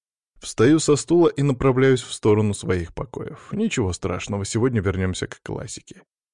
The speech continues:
Блондинка и брюнетка. Рыжую оставим на потом. Изголодался я основательно, и сил хватит на всех. А вот про непонятные движения дрожайшей супруги надо задуматься. Кто ей позволил лезть в мои дела?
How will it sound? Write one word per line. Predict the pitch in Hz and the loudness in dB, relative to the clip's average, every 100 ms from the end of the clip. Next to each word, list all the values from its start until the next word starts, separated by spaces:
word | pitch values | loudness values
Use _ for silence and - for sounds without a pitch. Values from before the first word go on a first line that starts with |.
| _ - | _ -10
Блондинка | 95 101 98 95 156 175 165 | -2 0 2 0 -2 -2 -4
и | - 110 | -2 -2
брюнетка. | 107 95 80 - - - - - | -2 -2 -4 -10 -16 -16 -16 -8
Рыжую | 95 90 82 95 | -6 -6 -8 -12
оставим | - - 90 90 | -8 -8 -8 -8
на | 92 | -8
потом. | 98 - 95 - - | -8 -8 -10 -12 -10
Изголодался | 107 98 101 98 104 - - | -8 -4 0 0 0 -2 -6
я | 85 | -10
основательно, | 87 - 98 139 98 90 92 | -10 -6 -4 -4 -6 -8 -8
и | 107 | -8
сил | 90 - - | -8 -10 -12
хватит | - 92 78 - - | -10 -12 -10 -12 -14
на | - | -16
всех. | - - - - _ _ _ _ _ _ _ _ _ _ _ _ | -16 -18 -20 -20 _ _ _ _ _ _ _ _ _ _ _ _
А | - 95 110 | -8 -4 -2
вот | 139 165 - | -2 -2 -4
про | - 147 156 | -6 -2 0
непонятные | 151 - 147 156 151 143 135 | -2 -2 -2 0 -2 -2 -2
движения | 117 127 123 135 127 | 0 0 0 0 0
дрожайшей | 110 107 110 127 - 120 | 0 -2 0 -2 -2 -6
супруги | - 120 147 190 175 | -6 -8 -4 -4 -2
надо | 156 104 90 95 | 0 0 0 -2
задуматься. | 107 131 139 87 - - - - _ _ _ _ _ _ _ _ - | -2 -4 -4 -6 -8 -12 -16 -16 _ _ _ _ _ _ _ _ -20
Кто | - 143 95 | -4 0 0
ей | 78 | -2
позволил | - - 90 90 92 107 123 - - | -8 -8 -6 -2 -2 0 -4 -8 -8
лезть | 95 92 87 - - | -4 -2 -4 -6 -8
в | 98 | -6
мои | 101 82 110 | -4 -4 -6
дела? | - - - | -10 -12 -14